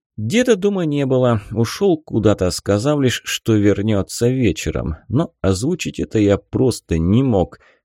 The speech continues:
Тошнота совсем к горлу подступила,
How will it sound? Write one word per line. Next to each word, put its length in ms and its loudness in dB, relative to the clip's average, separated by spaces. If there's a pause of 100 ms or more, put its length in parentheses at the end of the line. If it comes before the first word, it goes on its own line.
(120)
Тошнота 640 -2
совсем 640 -2
к 120 -8
горлу 420 2
подступила, 920 -4